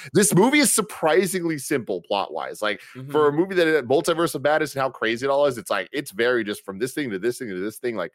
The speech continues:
Speaker 1: no B plot really. So, thought that was cool.
Speaker 2: Uh,
Speaker 1: Continue
Speaker 2: real
Speaker 1: with
Speaker 2: quick,
Speaker 1: that,
Speaker 2: just
Speaker 1: Greg.
Speaker 2: real, real quick. I, I, I pulled up an article, um, that is saying, like, a couple of interviews are saying that before Infinity War, he was the Sorcerer Supreme.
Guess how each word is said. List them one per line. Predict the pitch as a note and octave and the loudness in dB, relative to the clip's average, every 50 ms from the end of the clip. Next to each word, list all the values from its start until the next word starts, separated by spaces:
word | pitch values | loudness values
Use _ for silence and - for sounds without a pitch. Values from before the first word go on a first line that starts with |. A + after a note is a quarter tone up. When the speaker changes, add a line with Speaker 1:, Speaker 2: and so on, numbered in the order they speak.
| _ _ | _ _
Speaker 1:
no | F2 F#2 G#2+ A#2 | -4 0 0 0
B | - A2+ G#2+ | 0 -2 -6
plot | - - F2+ D#2 A#1 G1+ | -6 -6 -6 -6 -6 -6
really. | E2+ F#2 E2 C#2+ C#2 C#2+ | -6 -6 -6 -8 -10 -12
So, | - - D#2+ D2 D2 - _ _ _ _ _ _ _ _ _ | -10 -10 -8 -8 -10 -12 _ _ _ _ _ _ _ _ _
thought | G2+ G2 F#2+ | -4 -2 -2
that | E2+ E2 | -4 -6
was | D#2+ - | -6 -8
cool. | - - D#2 - | -10 -10 -10 -8
Speaker 2:
Uh, | C3+ C#3 - - - | -8 -10 -10 -10 -10
Speaker 1:
Continue | D#3+ D#3+ - - A3+ D#3+ E3 | -10 -6 -6 -4 0 0 2
Speaker 2:
real | D3 | 2
Speaker 1:
with | A2+ - | 2 2
Speaker 2:
quick, | D#3+ D3+ D#3 | 0 0 -2
Speaker 1:
that, | D3 | -4
Speaker 2:
just | - D#3 D3+ | -6 -6 -6
Speaker 1:
Greg. | F3+ G3 - _ _ _ _ _ _ - | -6 -8 -8 _ _ _ _ _ _ -8
Speaker 2:
real, | D#3 D#3+ E3 - | -4 -4 -4 -2
real | D#3+ D#3 D3 C3 | -2 -2 -4 -2
quick. | - C#3+ B2+ - | -4 -4 -6 -4
I, | B2+ B2+ C3+ B2+ - | -6 -6 -8 -6 -6
I, | C3+ C#3+ C#3 - | -6 -6 -6 -8
I | C3+ | -10
pulled | B2+ E3 F#3 E3 | -10 -8 -8 -6
up | D3+ D3 | -6 -8
an | C3 - | -10 -10
article, | - C3 C3+ C3 B2+ C3 C3 B2 A#2 A#2 A#2 A2+ A2+ A2+ G#2+ - - | -8 -6 -6 -6 -6 -8 -8 -8 -8 -6 -8 -8 -8 -10 -12 -12 -10
um, | A2+ A#2 A2+ A2 A2 G#2+ G#2 G2+ G2+ G2+ G2+ A2+ _ _ _ _ - | -10 -8 -8 -8 -8 -10 -10 -14 -16 -18 -20 -20 _ _ _ _ -10
that | B2+ A#2+ | -8 -8
is | A2+ A#2 - | -8 -8 -10
saying, | - - C3 B2 A#2+ A#2+ A#2+ A#2 A2+ - _ _ _ | -10 -8 -8 -8 -8 -8 -10 -12 -14 -18 _ _ _
like, | A2+ A2+ G#2+ F#2+ - _ _ _ _ _ _ _ _ _ _ _ _ | -10 -8 -8 -10 -12 _ _ _ _ _ _ _ _ _ _ _ _
a | B2+ | -12
couple | B2+ D3+ D3+ - D3+ C#3 | -8 -8 -6 -6 -6 -6
of | C3 B2+ | -6 -6
interviews | C#3+ D3 C#3 C3+ B2+ A2 A2+ A#2+ A#2+ A2+ A2+ A2 G#2+ G2+ - - _ _ _ _ _ _ _ _ _ _ _ - - | -8 -8 -8 -8 -8 -8 -8 -6 -6 -4 -4 -6 -8 -12 -16 -20 _ _ _ _ _ _ _ _ _ _ _ -12 -10
are | B2+ A#2+ | -10 -10
saying | - - C#3 C3 B2 B2 | -8 -8 -8 -8 -8 -10
that | A#2+ - _ _ _ - G#2 | -12 -12 _ _ _ -20 -18
before | A#2+ G#2+ - D3+ D3+ C#3+ | -18 -12 -6 -4 -4 -4
Infinity | C3+ B2+ C3 C3+ C3 A#2+ A2+ A2 | -4 -6 -6 -8 -8 -6 -8 -8
War, | G#2+ A2+ G#2+ G2+ | -8 -8 -8 -8
he | A#2 C#3 B2+ | -10 -10 -12
was | G#2+ G#2 A#2 A#2+ A#2+ A2+ F#2+ | -8 -6 -4 -4 -4 -6 -8
the | G#2 G2 | -12 -18
Sorcerer | - B2+ A2 G#2 - - G2+ F#2+ | -16 -14 -14 -14 -16 -18 -20 -20
Supreme. | F#2 _ G#2+ G2+ F2+ - | -20 _ -20 -20 -20 -20